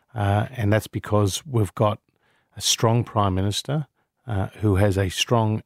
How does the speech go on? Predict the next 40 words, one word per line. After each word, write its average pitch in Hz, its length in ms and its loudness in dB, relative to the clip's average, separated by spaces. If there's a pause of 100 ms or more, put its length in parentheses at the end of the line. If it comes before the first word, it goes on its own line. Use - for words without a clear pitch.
(100)
economic 101 540 -2
plan 104 420 -4 (440)
and 98 160 -2
a 95 40 0
strong 104 500 0 (100)
national 107 440 -2
security 107 520 0
plan. 95 380 -8 (600)
Uh, 113 60 -4
we've 131 160 2
got 185 180 2
the 160 80 2
runs 131 280 2
on 117 140 2
the 101 60 0
board 107 300 2
in 92 120 -2
the 92 60 -2
last 92 340 0
five 98 300 0
and 90 100 -4
a 87 40 -6
half 90 320 -4
years, 101 280 -4
but - 240 -8
the 107 120 2
economy 107 600 0 (600)
doesn't 104 320 0
run 98 180 0
on 95 180 2
autopilot. 95 720 0 (220)
It 113 100 -6
actually 120 360 0
needs 101 420 2
to - 120 -14
be 95 140 -4
managed 120 600 0 (100)
and 104 240 0
managed 98 520 0
well. 95 280 -4